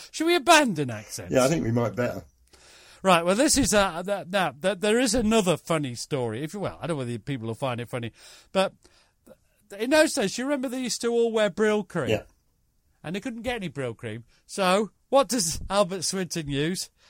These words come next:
Speaker 1: He uses something else. Tell us the story.
Speaker 2: Sergeant Albert Swinton. There was always a shortage of buffer oil, the oil used in the recuperator system of the gun, which is an air and oil pneumatic system.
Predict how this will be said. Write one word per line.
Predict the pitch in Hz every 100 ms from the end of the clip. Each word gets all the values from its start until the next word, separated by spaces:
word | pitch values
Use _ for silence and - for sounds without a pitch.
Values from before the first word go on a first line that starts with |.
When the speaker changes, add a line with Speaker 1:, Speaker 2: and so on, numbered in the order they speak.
| -
Speaker 1:
He | 180
uses | 247 214 175 143 123 147 180 - - - _ _ _ _ _ _
something | - 214 190 180
else. | 147 101 - _ -
Tell | - 247
us | 226 -
the | 175
story. | - 147 113 101 92 _ _ _ _ -
Speaker 2:
Sergeant | 147 147 143 160
Albert | 165 160 165 156
Swinton. | - - 135 104 - 85 78 73 _ _ _ _ _ _ _ _ _ _ _ _
There | 139 139
was | 143
always | 190 202 165
a | 151
shortage | - 151 139 - 104 117
of | 110 -
buffer | 156 - 92 76
oil, | 73 69 71 - _ _
the | 113 135
oil | 143 139 120
used | 123 120 113 113
in | 107
the | 104
recuperator | 104 - 135 120 87 85 82 -
system | - - 101
of | 98 -
the |
gun, | - 113 87 69 _ _ _ -
which | 117
is | 120 113
an | 117
air | 127 131 127
and | 117 110
oil | 127 113 107 104
pneumatic | 110 113 113 113 -
system. | - 110 - 65 -